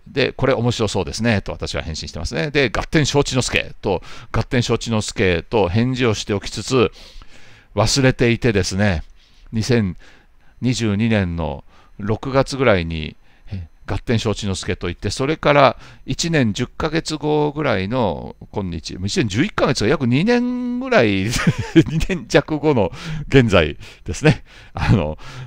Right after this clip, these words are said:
二千二十四年の五月二十一日頃に、<laughs> あの、お願いされたことを、ちょっとね、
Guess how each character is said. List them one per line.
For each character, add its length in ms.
二 120
千 260
二 120
十 180
四 120
年 200
の 280
五 80
月 460
二 160
十 260
一 220
日 200
頃 180
に、 180
<laughs> 360
あ 180
の、 260
お 100
願 260
い 40
さ 120
れ 100
た 260
こ 160
と 100
を、 300
ち 100
ょ 20
っ 20
と 100
ね、 260